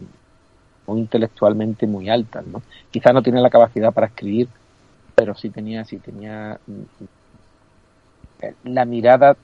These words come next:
la mirada del científico. Carlos era sobre todo universitario y científico y daba gusto discutir con él de cualquier cosa, ¿no? Porque, porque veíamos las películas, las interpretábamos,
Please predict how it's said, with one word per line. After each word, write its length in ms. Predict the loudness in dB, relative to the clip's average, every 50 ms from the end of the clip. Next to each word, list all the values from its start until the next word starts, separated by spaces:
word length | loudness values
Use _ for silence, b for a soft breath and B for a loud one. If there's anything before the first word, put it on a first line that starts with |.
| _ _ -6
la 120 | -4 -4
mirada 340 | -4 -4 -2 0 2 2 2
del 160 | 0 -2 -6
científico. 540 | -8 -12 -14 -10 -10 -10 -6 -6 -6 -6 -2
Carlos 280 | 0 2 2 4 4 4
era 140 | 4 4
sobre 240 | 2 2 -6 -12 -8
todo 320 | -6 -6 -4 -2 -4 -6 -6 _
universitario 680 | -8 -8 -6 -6 -8 -10 -12 -12 -4 -2 -2 -2 -2 -4
y 20 |
científico 560 | -6 -8 -12 -10 -12 -12 -12 -12 -16 -16 -16
y 60 | -12 -8
daba 220 | -6 -2 -2 0
gusto 280 | 0 -2 -2 -2 -6 -6
discutir 340 | -6 -8 -6 -6 -6 -6
con 180 | -4 -4 -2 -2
él 140 | -2 -2 -2 -8 b b b b b _ _
de 160 | -8 -8 -6
cualquier 460 | -2 -4 -4 -4 -4 -4 -6 -6 -6
cosa, 380 | -4 -4 -4 -4 -4 -8 -12 -12 -12
¿no? 160 | -14 -16 -16 -14
Porque, 380 | _ -14 -14 -14 -16 -16 -16 -16 -14 _
porque 480 | -14 -14 -12 -12 -12 -12 -12 -12 -14 -16
veíamos 720 | -16 -14 -12 -8 -6 -6 -6 -6 -6 -4 -4 -2 -2 0 0
las 120 | 0 0
películas, 480 | 0 -4 -4 -4 -2 -2 2 4 4 4
las 120 | 4 2
interpretábamos, 760 | 0 -2 -6 -10 -10 -10 -12 -2 2 4 4 4 4 2 -4